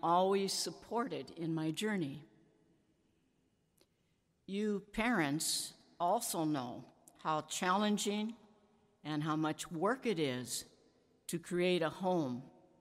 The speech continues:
especially if you have children, plus have to work to support them.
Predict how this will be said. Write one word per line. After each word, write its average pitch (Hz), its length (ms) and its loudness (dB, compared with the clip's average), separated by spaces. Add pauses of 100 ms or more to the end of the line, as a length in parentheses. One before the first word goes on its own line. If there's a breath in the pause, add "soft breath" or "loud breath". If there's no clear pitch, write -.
(1000)
especially 220 720 -2
if 185 160 -6
you 185 120 0
have 175 360 -2
children, 202 680 -6 (1080)
plus 180 480 0 (120)
have 180 200 -4
to 180 80 -4
work 180 380 -4
to 147 100 -6
support 190 500 -6
them. 147 180 -10